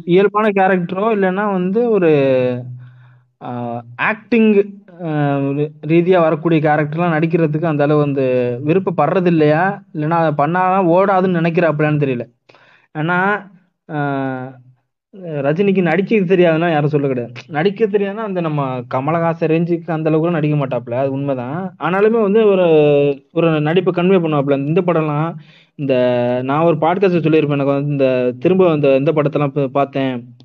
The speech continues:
முள்ளு மலரும், அதுக்கப்புறம் வந்து இந்த ஆறிலிருந்து ஆ-, ஆ-, ஆறும் அறுபதுமா,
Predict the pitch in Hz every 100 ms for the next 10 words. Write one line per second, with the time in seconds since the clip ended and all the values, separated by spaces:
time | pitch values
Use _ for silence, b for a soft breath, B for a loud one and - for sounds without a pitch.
0 | 151 170 185 165 147 147 156 160 B B
1 | B - 135 135 143 139 131 135 131 123
2 | 113 110 107 107 - _ _ _ _ 131
3 | 151 160 151 151 147 135 143 - 123 139
4 | - _ 131 160 202 196 170 165 156 147
5 | 139 139 113